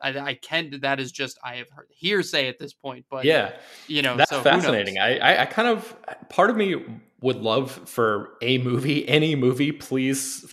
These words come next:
Speaker 2: for the love of God, somebody just address this, <laughs> you know, thing that has been sitting out there and, and the world has just moved on without, um, mentioning at, at all. But also there's another part of me, Ryan, like, the more chaotic part that just wants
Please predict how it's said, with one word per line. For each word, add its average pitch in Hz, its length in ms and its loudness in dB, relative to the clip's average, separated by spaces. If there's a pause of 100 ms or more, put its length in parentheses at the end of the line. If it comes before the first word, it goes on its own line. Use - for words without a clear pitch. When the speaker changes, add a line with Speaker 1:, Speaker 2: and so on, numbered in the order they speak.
Speaker 2:
for 143 120 4
the 117 100 0
love 113 220 0
of 127 120 0
God, 120 280 0
somebody 131 640 0
just - 240 -4
address 110 560 -2
this, 123 340 0 (180)
<laughs> - 140 -12
you 170 100 4
know, 135 160 6
thing 143 340 6
that 139 120 2
has 123 120 2
been 120 200 0
sitting 123 340 0
out 127 180 2
there 135 220 6
and, 110 280 2
and 104 180 -6
the 110 60 -4
world 107 280 0
has - 100 -2
just - 200 -8
moved 117 280 0
on 120 440 0
without, 113 420 0 (120)
um, 110 140 -12
mentioning 120 440 -2
at, 120 220 -2 (140)
at 113 160 0
all. 151 280 4
But 160 200 0
also 170 420 4
there's 123 200 0
another 117 240 -2
part 135 200 2
of 135 60 -2
me, 139 140 -4
Ryan, 135 300 -2
like, 104 180 -10
the - 60 -14
more 104 180 -12
chaotic 110 480 -2
part 135 260 2
that - 120 -6
just - 180 -16
wants - 320 -10